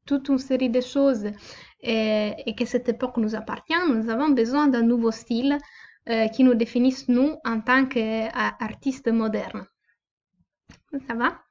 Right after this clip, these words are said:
Intéressant ici aussi cet appel, euh, à candidature qui englobe les arts plastiques, mais également les arts appliqués, comme les arts du décor, du mobilier.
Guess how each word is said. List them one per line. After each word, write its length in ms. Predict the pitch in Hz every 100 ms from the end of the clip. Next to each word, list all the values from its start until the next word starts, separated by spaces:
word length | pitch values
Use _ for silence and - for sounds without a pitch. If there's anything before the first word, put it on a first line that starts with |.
| _ _ _ _ _ _ _ - - _ _ - - -
Intéressant 580 | 254 262 247 254 339
ici 380 | 320 269 - 285
aussi 260 | 302 - 302
cet 240 | 277 233
appel, 340 | 226 220 254 247
euh, 160 | 214 208
à 120 | 214
candidature 680 | 208 220 220 214 208 214 339 349
qui 140 | 220
englobe 560 | 220 220 233 240 208 202 - _ _ _ _ _
les 280 | 220 214 208
arts 420 | 226 226 226 -
plastiques, 580 | 233 202 - 302 339 -
mais 180 | 254 247
également 580 | 220 220 226 247 285 277
les 220 | 226 220
arts 140 | 233
appliqués, 520 | 220 214 202 - 208 240
comme 200 | 214 202
les 140 | 208
arts 160 | 226 220
du 120 | 208
décor, 360 | 202 196 247
du 60 | 262
mobilier. 840 | 233 202 208 202 208 233 - 202